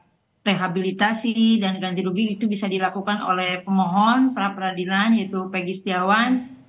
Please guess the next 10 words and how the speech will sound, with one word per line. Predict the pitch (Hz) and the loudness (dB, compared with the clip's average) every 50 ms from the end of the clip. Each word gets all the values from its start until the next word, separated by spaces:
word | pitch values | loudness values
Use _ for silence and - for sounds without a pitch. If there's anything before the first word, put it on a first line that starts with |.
| _ _ _ - | _ _ _ -4
Eh, | 190 190 190 | 0 2 2
namun | 185 185 202 220 247 254 | 2 4 4 4 4 2
kami | 254 220 202 202 202 208 220 233 247 247 247 247 247 240 240 | 2 2 0 0 0 0 0 0 0 0 -2 -2 -4 -4 -4
dengan | 208 202 202 185 190 190 190 190 196 | -2 -2 -2 0 0 0 0 0 0
tim | 233 240 240 | 0 2 2
masih | 233 208 196 190 190 - - 226 226 226 | 2 2 2 2 0 0 2 2 4 4
membicarakan | 220 208 196 190 196 190 196 190 180 185 185 190 190 190 | 4 2 2 0 0 -2 -2 -2 -2 -2 -2 -4 -4 -4
itu | 190 190 190 220 220 | -4 -4 -2 -2 0
dan | 202 190 185 190 185 | 0 0 -2 -2 -4
belum, | 180 185 190 220 233 233 233 226 - - - | -2 -2 0 2 2 2 2 -2 -6 -10 -14